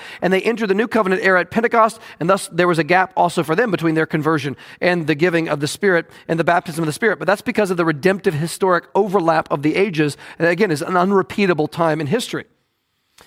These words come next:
They had a re-, uh, a genuine faith in the risen Lord, but had not yet received the promised Holy Spirit. Neither the experience of those first disciples, that's Acts two,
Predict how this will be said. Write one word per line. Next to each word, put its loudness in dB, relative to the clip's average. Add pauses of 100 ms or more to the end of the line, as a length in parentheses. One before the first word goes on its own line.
(140)
They 2
had 2
a 2
re-, 2
uh, 2
a 2
genuine 0
faith -2
in -6
the 0
risen 0
Lord, 0 (220)
but 0
had 0
not 2
yet 0
received -2
the 0
promised 0
Holy -2
Spirit. -4 (340)
Neither 0
the 2
experience -2
of -6
those 0
first -2
disciples, -2 (680)
that's -2
Acts 0
two, -4